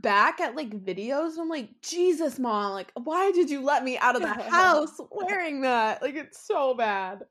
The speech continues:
Speaker 1: Oh my God. Can you think of any things that you wore?
Speaker 2: I remember in middle school, the feather. Did you ever have a
Speaker 1: Yes.
Speaker 2: feather in
Speaker 1: Oh
Speaker 2: your
Speaker 1: my
Speaker 2: hair?
Speaker 1: God. I had the
Speaker 2: Oh,
Speaker 1: feather
Speaker 2: wow.
Speaker 1: and I had, like, the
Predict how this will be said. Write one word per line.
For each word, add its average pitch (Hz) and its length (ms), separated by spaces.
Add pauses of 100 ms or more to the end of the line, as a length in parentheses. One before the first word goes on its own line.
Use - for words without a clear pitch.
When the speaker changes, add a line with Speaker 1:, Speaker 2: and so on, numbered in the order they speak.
(560)
Speaker 1:
Oh 240 180
my 226 80
God. 202 200
Can 269 120
you 277 100
think 302 180
of 302 140
any 240 200
things 226 360
that 220 160
you 190 560 (840)
wore? 233 260
Speaker 2:
I 226 180
remember 240 800
in 226 120
middle 214 240
school, 202 380
the 175 120
feather. 170 640 (220)
Did 233 160
you 208 80
ever 214 200
have 262 160
a 214 60
Speaker 1:
Yes. 202 80
Speaker 2:
feather 190 300
in - 100
Speaker 1:
Oh 240 100
Speaker 2:
your - 60
Speaker 1:
my 240 180
Speaker 2:
hair? 269 160
Speaker 1:
God. 190 560 (880)
I 240 120
had 294 200
the 269 80
Speaker 2:
Oh, 208 120
Speaker 1:
feather 247 300
Speaker 2:
wow. - 20
Speaker 1:
and 302 220
I 320 80
had, 262 360
like, 220 200
the 208 280